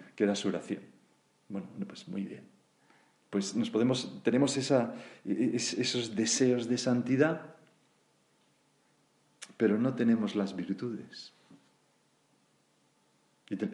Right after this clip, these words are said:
y tenemos, en cambio, Señor, muchas miserias. Y, y esto es lo que, pues esto es como los fariseos están ayunando. Ayunando para traer a Dios, pero no tienen a Dios.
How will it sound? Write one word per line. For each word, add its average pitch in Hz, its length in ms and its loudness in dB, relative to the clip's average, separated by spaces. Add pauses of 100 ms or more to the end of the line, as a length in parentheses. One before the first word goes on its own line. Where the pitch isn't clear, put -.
y - 220 -6
tenemos, 110 320 -2
en - 80 -12
cambio, 98 260 -4
Señor, 98 320 -2
muchas 101 400 -8
miserias. 90 720 -10 (1700)
Y, 113 240 0
y 123 80 4
esto 139 240 2
es 139 240 -2 (160)
lo 104 100 -6
que, - 240 -8 (220)
pues - 160 -6
esto 131 180 -6
es 135 100 -6
como 113 180 0
los 98 160 2
fariseos 127 580 -4 (260)
están 131 320 -4 (340)
ayunando. 98 560 0 (1120)
Ayunando 131 380 2
para 139 140 2
traer 117 260 4
a 98 60 2
Dios, 139 340 4
pero 95 140 -2
no 123 140 4
tienen 95 220 2
a - 40 -6
Dios. - 460 -6